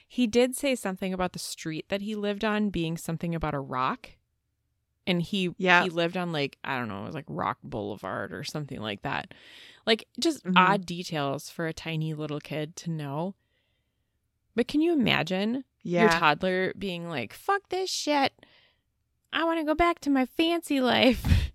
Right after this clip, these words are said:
Speaker 1: <laughs> You're no good, Mom."
Speaker 2: Yeah. <laughs>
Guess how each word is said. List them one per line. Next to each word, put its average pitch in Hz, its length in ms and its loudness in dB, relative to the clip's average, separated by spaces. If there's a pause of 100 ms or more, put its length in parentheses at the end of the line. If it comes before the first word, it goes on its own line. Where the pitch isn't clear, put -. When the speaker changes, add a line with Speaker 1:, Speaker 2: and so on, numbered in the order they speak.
(120)
Speaker 1:
<laughs> - 160 -20
You're 330 160 2
no 330 180 4
good, 320 300 6
Mom." 262 480 8 (120)
Speaker 2:
Yeah. 233 200 10 (160)
<laughs> - 1500 -4